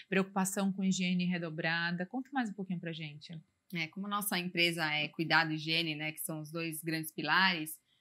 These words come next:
Speaker 2: a gente viu uma mudança muito forte, né? Então, a, a gente teve que trazer uma máquina da China, por exemplo,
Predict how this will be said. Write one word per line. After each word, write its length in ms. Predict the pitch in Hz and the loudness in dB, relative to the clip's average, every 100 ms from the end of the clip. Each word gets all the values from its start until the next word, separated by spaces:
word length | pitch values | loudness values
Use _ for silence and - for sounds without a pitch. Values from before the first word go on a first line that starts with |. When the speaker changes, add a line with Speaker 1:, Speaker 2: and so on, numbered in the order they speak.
| _ - | _ -2
Speaker 2:
a 100 | 160 | 0
gente 240 | 185 185 | 0 0
viu 120 | 185 | -2
uma 120 | 190 | 0
mudança 440 | 180 190 175 180 180 | 0 0 0 -2 -4
muito 260 | 175 190 202 | -6 -8 -8
forte, 420 | - 175 160 156 | -4 -2 -2 -4
né? 120 | 156 160 | -4 -4
Então, 280 | 160 170 | -4 -4
a, 280 | 170 165 - | -2 -2 0
a 80 | 160 | 0
gente 920 | 170 170 160 - 165 160 151 143 - _ _ - | 0 -4 -4 -2 -2 -2 -6 -10 -14 _ _ -4
teve 200 | 180 180 | -2 -2
que 480 | - 185 165 170 - _ | 0 2 2 -4 -14 _
trazer 260 | 185 180 190 | 0 2 2
uma 100 | 208 | 2
máquina 320 | 214 196 208 | 4 4 4
da 140 | 175 175 | 0 0
China, 200 | 196 175 | 0 -2
por 120 | 160 | -2
exemplo, 280 | 165 170 | -4 -6